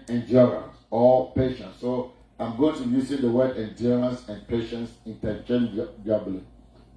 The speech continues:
because it's the same thing. Patience,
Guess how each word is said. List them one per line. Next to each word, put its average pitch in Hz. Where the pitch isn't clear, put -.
because 117
it's 107
the 110
same 127
thing. 98
Patience, 127